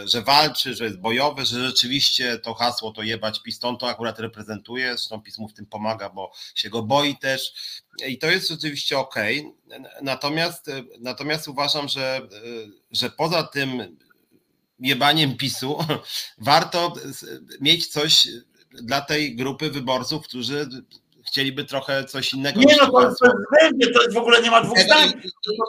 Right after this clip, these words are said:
Speaker 2: oczywiste,
Speaker 1: i,
Speaker 2: nie?
Speaker 1: i, i z tym jest niestety moim zdaniem słabo po prostu. E, i, i tu nie chodzi o to, ja nie, jakby, bo ja jestem bardzo jakby ideowy, jestem liderem związkowym, który ma wizję kraju pewną. E, wie-,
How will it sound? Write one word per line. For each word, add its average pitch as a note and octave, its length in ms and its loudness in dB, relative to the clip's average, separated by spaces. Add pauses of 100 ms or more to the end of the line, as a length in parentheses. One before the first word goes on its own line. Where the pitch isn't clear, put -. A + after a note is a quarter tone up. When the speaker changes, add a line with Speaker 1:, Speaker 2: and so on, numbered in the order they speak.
Speaker 2:
oczywiste, B3+ 420 0
Speaker 1:
i, - 20 2
Speaker 2:
nie? E3 200 -4 (240)
Speaker 1:
i, D#3 80 -10 (420)
i C#3+ 80 -4
z - 100 -8
tym E3 200 4
jest G3 220 0
niestety D3+ 480 -4
moim D3 300 -4
zdaniem C3 420 -6
słabo F3+ 520 2
po G#2+ 140 -10
prostu. G#2+ 600 -10 (520)
E, A#2+ 380 -4
i, C3+ 300 -12
i E3 60 -8
tu F#3 100 -10
nie A3 100 0
chodzi A3+ 320 0
o G3+ 40 2
to, G3+ 100 -2
ja G3+ 80 4
nie, G3+ 140 -2 (120)
jakby, F#3+ 300 -2
bo G3 140 -4
ja G3 140 4
jestem G3 280 -4
bardzo E3 220 -2
jakby C#3+ 220 0 (120)
ideowy, C#3+ 400 0
jestem A#2 540 -10
liderem C3+ 380 -2
związkowym, A#2+ 480 -8
który A#2 180 -10
ma A#2 420 -2
wizję A#2+ 260 -4
kraju A#2+ 360 -4
pewną. A2 580 -8 (200)
E, A2 240 -8 (240)
wie-, A#2+ 180 -14